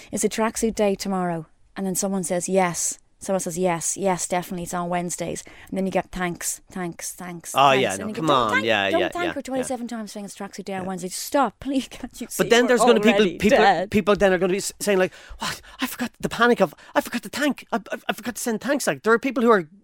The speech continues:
Speaker 2: well-meaning in that, and they feel that they've done a disservice to somebody if they haven't said thanks or offer.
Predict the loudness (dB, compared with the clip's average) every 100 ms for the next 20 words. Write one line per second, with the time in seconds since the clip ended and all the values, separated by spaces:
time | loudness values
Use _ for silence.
0 | _ _ -4 4 6 6 4 4 4 2
1 | 2 0 -2 -8 -20 -4 2 4 4 2
2 | 4 4 2 2 0 0 -10 -20 _ -2
3 | 2 2 2 -2 0 2 2 0 -4 -2
4 | 0 0 -2 0 2 2 2 2 0 -2
5 | -2 -2 -2 2 2 2 -2 -4 4 4
6 | 4